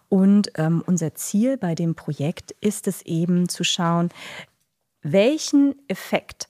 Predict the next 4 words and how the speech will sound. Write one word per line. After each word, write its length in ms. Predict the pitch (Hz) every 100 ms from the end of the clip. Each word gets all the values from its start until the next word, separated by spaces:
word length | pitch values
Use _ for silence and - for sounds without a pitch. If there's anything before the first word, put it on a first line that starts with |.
| -
haben 460 | - 185 208 262 262
frühkindliche 720 | - 208 - 190 190 185 160
Belastungen, 760 | 151 139 139 - 170 185 240 403 _ _ - - - -
auch, 520 | 170 160 151 -